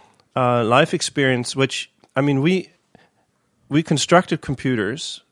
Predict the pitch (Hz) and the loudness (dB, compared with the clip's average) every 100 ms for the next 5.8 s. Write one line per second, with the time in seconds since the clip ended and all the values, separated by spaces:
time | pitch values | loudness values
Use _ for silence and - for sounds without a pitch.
0 | _ - 127 120 113 127 135 123 120 117 | _ -2 0 0 2 0 0 -6 -2 0
1 | 113 - - 151 160 131 123 - 113 110 | -2 -4 -2 0 0 -2 -4 -2 -8 -8
2 | - 135 120 110 110 _ - 123 - - | -8 -6 -6 -6 -8 _ -6 -4 -4 -8
3 | 101 110 104 107 104 98 - 95 113 120 | -6 -4 -2 -2 -2 -4 -6 -8 -4 -6
4 | 113 - - 120 - 110 - 147 - 131 | -6 -8 -8 -6 -6 -8 -2 -2 -2 -12
5 | - 120 110 - 104 95 - | -6 -6 -6 -8 -8 -8 -12